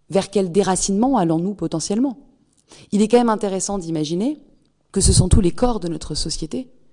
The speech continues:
qui sont aujourd'hui ébranlés. Quand on parle de mère, on peut aussi faire l'amalgame avec la nature. Quand on parle de mère nature, la terre, il y a beaucoup de travaux qui ont été menés justement sur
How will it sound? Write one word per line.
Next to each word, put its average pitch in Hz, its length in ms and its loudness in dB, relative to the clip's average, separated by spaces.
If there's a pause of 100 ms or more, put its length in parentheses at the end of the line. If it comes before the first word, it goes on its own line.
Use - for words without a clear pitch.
(480)
qui - 120 -14
sont 147 200 -6
aujourd'hui 147 300 0
ébranlés. 151 400 -2 (1300)
Quand 151 180 -4
on 170 40 0
parle 180 200 0
de 151 100 0
mère, 170 520 -2 (360)
on 151 40 -6
peut 147 80 0
aussi 147 220 2
faire 170 120 -4
l'amalgame 147 340 -2
avec 139 140 -6
la 127 60 -8
nature. 226 400 -8 (880)
Quand - 140 -12
on 147 60 -6
parle 160 180 -2
de 135 80 -6
mère 143 420 -2
nature, - 460 -8 (680)
la 139 100 -2
terre, - 540 -4
il - 40 -20
y 135 40 -16
a - 20 -14
beaucoup 135 160 -8
de - 40 -20
travaux 151 260 -4
qui 151 120 -8
ont 131 60 -4
été 123 180 -6
menés 147 260 -2
justement 139 420 -6
sur - 240 -8